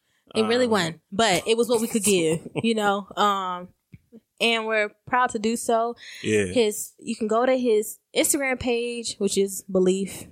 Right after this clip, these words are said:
Speaker 1: I think it's, hold up, it's
Speaker 2: B E
Speaker 1: Belief Mel.
Speaker 2: L E A F.
Speaker 1: B, yeah, B E L E A F M E L. We're also gonna give them a shout out on our Instagram so y'all can, like,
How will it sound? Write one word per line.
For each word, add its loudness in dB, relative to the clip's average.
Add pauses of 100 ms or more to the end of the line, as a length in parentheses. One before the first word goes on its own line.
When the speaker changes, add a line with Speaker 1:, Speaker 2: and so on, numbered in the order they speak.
(340)
Speaker 1:
I 0
think -2
it's, -6
hold 0
up, -4
it's 2
Speaker 2:
B 0
E 4
Speaker 1:
Belief 2
Mel. -2
Speaker 2:
L 0
E -4
A -2
F. 0
Speaker 1:
B, -2 (260)
yeah, 0 (260)
B -2
E 2
L 2
E -4
A 2
F 2 (180)
M 0
E 0
L. -2 (280)
We're 0
also 2
gonna 0
give 0
them -2
a 0
shout 0
out 2
on -2
our -4
Instagram -2
so -2
y'all 2
can, -4
like, -4